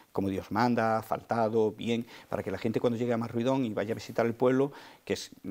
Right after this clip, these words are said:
eh, tiene esa dificultad de que las calles son estrechitas y tal, pues que puedan dejar su coche ahí y visitar el pueblo de una forma tranquila, elegante.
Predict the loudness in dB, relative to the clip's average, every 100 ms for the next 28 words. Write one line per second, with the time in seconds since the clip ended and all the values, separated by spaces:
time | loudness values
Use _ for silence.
0 | -8 -8 -12 -2 0 0 0 -2 -4 -6
1 | -2 2 2 0 -8 -8 -6 -6 -6 -12
2 | -16 -6 0 2 2 0 -2 -4 -6 -4
3 | -2 -2 -2 -6 -12 -6 2 2 2 0
4 | -4 -6 -6 -6 -6 -6 -2 -4 -6 -12
5 | -6 -4 -4 -4 0 0 2 4 4 4
6 | 0 -6 -6 -6 -6 -2 0 0 -2 -6
7 | -16 -12 -2 2 2 0 -2 0 0 0
8 | -2 -6